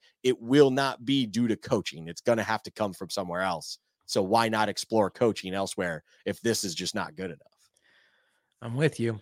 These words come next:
Speaker 2: I know you, I know you're a big fan of Harbaugh. It's not even a question worth asking. Would you take Belichick over McDermott for the Bills next year?
Speaker 1: <sighs> Belichick's the most interesting conversation. I mean, it's like, the track record, of course, speaks for itself, but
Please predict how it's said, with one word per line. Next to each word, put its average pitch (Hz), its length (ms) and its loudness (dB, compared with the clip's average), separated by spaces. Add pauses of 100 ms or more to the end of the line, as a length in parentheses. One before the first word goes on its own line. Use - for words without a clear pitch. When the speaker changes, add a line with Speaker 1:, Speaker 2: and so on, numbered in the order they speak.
(120)
Speaker 2:
I 135 80 -6
know 131 140 2
you, 147 240 6
I 143 80 4
know 147 140 8
you're 180 160 12
a 160 40 6
big 160 180 4
fan 156 180 6
of 123 100 2
Harbaugh. 139 420 8
It's 120 120 2
not 123 120 2
even 113 140 2
a 113 60 -2
question 117 380 2
worth 107 220 2
asking. 101 540 -2 (460)
Would 107 100 -4
you 113 80 0
take 120 200 0
Belichick 127 440 4
over 127 140 4
McDermott 135 500 0 (960)
for 123 80 0
the 120 80 0
Bills 123 220 4
next 127 200 -4
year? 135 220 -6
Speaker 1:
<sighs> - 800 -8
Belichick's 156 480 8
the 123 80 -2
most 104 260 2
interesting 87 440 -6
conversation. 78 880 -10 (120)
I 92 120 0
mean, 87 180 -6
it's 87 220 -6
like, 87 220 -2 (240)
the 110 80 -4
track - 380 6
record, 95 320 2
of 82 140 -8
course, 90 240 0
speaks - 280 -8
for 76 160 -10
itself, 85 540 -4
but 80 240 -6